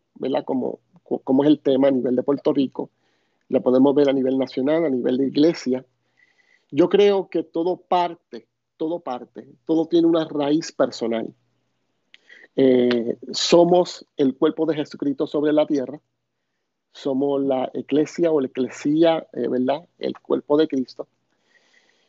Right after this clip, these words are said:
Y, y el cuerpo de Cristo es, es, es el, es el llamado, eh, a caminar, eh, y a trabajar. Eh, te-, debemos de ser el, el, ¿verdad? El,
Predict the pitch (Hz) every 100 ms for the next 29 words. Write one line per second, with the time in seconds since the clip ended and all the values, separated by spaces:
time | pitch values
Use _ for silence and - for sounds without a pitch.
0 | _ - 180 170 165 165 160 160 - 170
1 | 170 - 208 220 208 190 - 202 202 -
2 | 151 147 147 156 147 160 - 156 165 -
3 | 147 - 165 151 143 147 165 160 131 127
4 | 135 _ _ 123 117 117 - 143 139 139
5 | 139 139 151 160 156 _ _ _ _ _
6 | _ _ _ _ 65 64 62 60 _ _
7 | _ _ _ _ _ - 123 123 127 123
8 | 117 107 117 95 - _ _ _ _ _
9 | _ _ _ _ _ 123 117 113 135 -
10 | 131 127 135 160 156 143 151 151 143 -
11 | - 127 131 135 151 -